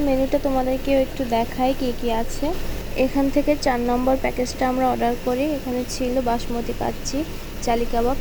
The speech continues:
আর বাদাম শরবত। তো কিছুক্ষণ ওয়েট করার পর আমাদের বিরিয়ানি চলে আসছে। বিরিয়ানিটা অনেক মজা ছিল,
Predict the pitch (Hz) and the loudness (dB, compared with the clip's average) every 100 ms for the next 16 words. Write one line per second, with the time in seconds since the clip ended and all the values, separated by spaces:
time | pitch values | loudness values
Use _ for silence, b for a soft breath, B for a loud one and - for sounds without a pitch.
0 | 240 247 226 220 220 233 220 - - - | 0 0 0 0 0 0 0 -2 -6 0
1 | 320 320 320 294 311 - 311 285 269 - | 0 2 0 2 0 2 0 2 0 0
2 | 277 277 277 - 262 262 247 240 247 247 | 0 2 0 0 2 2 0 0 0 2
3 | 240 240 240 240 247 254 233 233 240 240 | 2 4 4 2 2 2 2 2 2 0
4 | - - 269 381 233 285 294 302 294 302 | -2 0 0 0 0 2 4 4 4 0
5 | 277 294 285 294 294 269 269 269 262 240 | 0 2 4 4 2 0 0 0 0 2
6 | 240 247 - 262 | 2 0 0 2